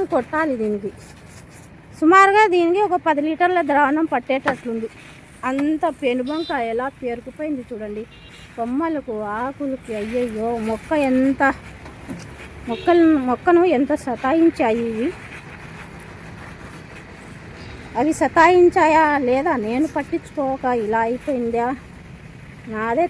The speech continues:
తప్పు. ఎందుకంటే అప్పుడప్పుడు పగలు కూడా వచ్చి చెక్ చేసుకోవాలి. ఫ్రెష్గా ఉన్నాయి మొక్కలు, అంత అవసరం పడలేదు ఇప్పుడు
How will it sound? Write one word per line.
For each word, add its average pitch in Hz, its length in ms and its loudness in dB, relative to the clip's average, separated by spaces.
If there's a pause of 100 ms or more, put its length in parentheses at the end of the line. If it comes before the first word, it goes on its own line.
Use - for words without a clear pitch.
తప్పు. 214 260 -4 (120)
ఎందుకంటే 262 480 -4
అప్పుడప్పుడు 262 400 -6 (100)
పగలు 233 360 -2
కూడా 285 160 -2 (100)
వచ్చి 226 260 -4 (160)
చెక్ 226 240 -4
చేసుకోవాలి. 262 680 2 (2750)
ఫ్రెష్గా 427 440 6 (100)
ఉన్నాయి 370 300 6 (120)
మొక్కలు, 349 420 2 (1120)
అంత 311 220 0
అవసరం 381 320 2 (120)
పడలేదు 262 440 0 (400)
ఇప్పుడు 320 240 -2